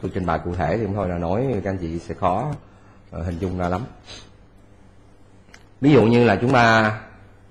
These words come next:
à, so sánh hai phân số. Ví dụ như chúng ta so sánh hai phân số thì cái kết quả trả về của nó đó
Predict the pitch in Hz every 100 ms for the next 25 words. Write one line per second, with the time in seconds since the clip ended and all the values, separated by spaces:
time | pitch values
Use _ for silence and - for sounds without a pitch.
0 | - - 98 120 113 120 160 147 110 107
1 | 104 117 117 160 - - - _ 120 113
2 | 90 98 110 110 98 101 - 107 135 98
3 | 101 90 92 107 180 - - _ _ -
4 | _ - 113 - 143 98 85 95 85 95
5 | 101 92 85 95 104 113 147